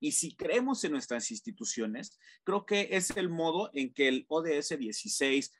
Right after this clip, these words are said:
en específico, en el fort-, eh, fortaleciendo las instituciones, podemos tener una mejor calidad de vida, un, un desarrollo sostenible en, en, en nuestra sociedad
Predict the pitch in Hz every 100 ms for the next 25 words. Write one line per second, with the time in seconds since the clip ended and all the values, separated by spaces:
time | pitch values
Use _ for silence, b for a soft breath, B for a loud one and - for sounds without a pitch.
0 | - 117 120 - 117 - 160 131 95 110
1 | 107 _ - 123 120 117 - 123 107 -
2 | 127 123 - 107 107 151 156 143 - 117
3 | 110 - - 135 131 190 b b b -
4 | 185 185 208 208 170 151 156 185 _ 175
5 | 180 165 131 - 143 151 - 147 135 110
6 | 117 - 104 120 110 92 - b b -
7 | 147 165 180 - 160 165 170 - 139 127
8 | 147 160 156 190 - - _ _ - -
9 | 135 - 135 123 139 156 117 90 - _
10 | _ 120 120 117 113 117 123 120 131 123
11 | 120 117 - 113 110 - 120 - 117 110
12 | 151 196